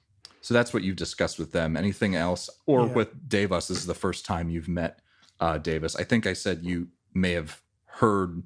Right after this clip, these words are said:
Speaker 1: the, the mention of this type of telepath before, but not, like, explicitly heard the name or the person themselves. And obviously they're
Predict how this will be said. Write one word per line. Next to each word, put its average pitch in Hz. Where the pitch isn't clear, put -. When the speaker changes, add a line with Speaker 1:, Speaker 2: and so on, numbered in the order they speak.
Speaker 1:
the, 85
the 95
mention 85
of 78
this 80
type -
of 73
telepath 73
before, 73
but -
not, 76
like, 78
explicitly 76
heard 87
the 85
name 80
or 76
the 78
person -
themselves. 78
And 98
obviously 85
they're 78